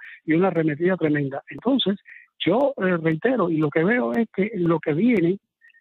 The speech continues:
lo que se viene, lo que se viene es una salida espontánea de muchos jóvenes, principalmente, y después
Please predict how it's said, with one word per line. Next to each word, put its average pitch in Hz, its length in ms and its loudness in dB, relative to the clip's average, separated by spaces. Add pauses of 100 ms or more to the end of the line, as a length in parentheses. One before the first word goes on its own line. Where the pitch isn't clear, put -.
(120)
lo 165 180 2
que 175 120 -6
se 160 120 -4
viene, 165 420 2
lo 147 120 -6
que 139 120 -4
se 147 100 -2
viene 202 360 0 (380)
es 220 240 0 (500)
una 214 280 2 (280)
salida 185 440 0
espontánea 165 720 -2 (480)
de 165 240 -2
muchos 226 340 0
jóvenes, 165 480 0
principalmente, 180 840 0 (340)
y 196 160 0
después 185 500 0